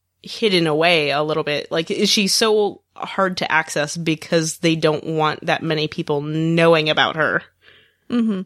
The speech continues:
Speaker 1: It's all dual meanings and such.
Speaker 2: Right, because it's not like Delphine, 'cause I was thinking about this, and it's not like Delphine didn't know who Rachel was, because when,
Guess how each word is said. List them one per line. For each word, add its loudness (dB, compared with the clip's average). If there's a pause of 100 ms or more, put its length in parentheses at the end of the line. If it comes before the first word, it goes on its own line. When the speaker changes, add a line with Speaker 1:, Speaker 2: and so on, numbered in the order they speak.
(880)
Speaker 1:
It's -4
all 0 (600)
dual 2 (720)
meanings 0
and -2
such. -4 (800)
Speaker 2:
Right, 0
because 0
it's -2
not 0
like 0
Delphine, 2
'cause -4
I 4
was 0
thinking 2
about 2
this, 2
and 0
it's -4
not 2
like 2
Delphine 2
didn't 0
know 2 (600)
who -2
Rachel 0
was, -4 (480)
because 0
when, 2